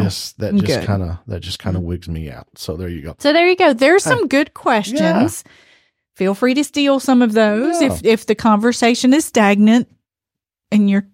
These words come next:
Speaker 2: trying to fill the air at a holiday party.
Speaker 1: There's one more conversation starter that,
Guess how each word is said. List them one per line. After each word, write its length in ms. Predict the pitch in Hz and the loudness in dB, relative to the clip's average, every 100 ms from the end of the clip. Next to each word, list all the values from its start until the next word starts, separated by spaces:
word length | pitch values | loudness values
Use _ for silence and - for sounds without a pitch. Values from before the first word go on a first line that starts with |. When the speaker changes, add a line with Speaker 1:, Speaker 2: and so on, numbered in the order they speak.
| _ | _
Speaker 2:
trying 320 | - 208 202 214 | 0 2 2 2
to 240 | 220 214 | 0 0
fill 280 | - 208 214 | 2 2 2
the 220 | 226 208 | 0 0
air 400 | 185 180 202 302 _ | 0 0 -2 -4 _
at 140 | - 196 | -4 -2
a 80 | 185 | 0
holiday 420 | 190 175 170 175 | 0 -2 -4 -6
party. 540 | - 175 160 262 - - | -4 -4 -4 -8 -12 -2
Speaker 1:
There's 340 | 143 143 135 | 2 2 2
one 220 | 151 190 | 2 2
more 200 | 190 175 | 2 2
conversation 840 | 175 170 160 143 123 147 160 - 139 | 2 0 0 0 0 0 0 -2 -4
starter 520 | - 87 80 87 - | -2 -2 -2 -4 -6
that, 420 | - 104 101 - | -4 -2 -2 -6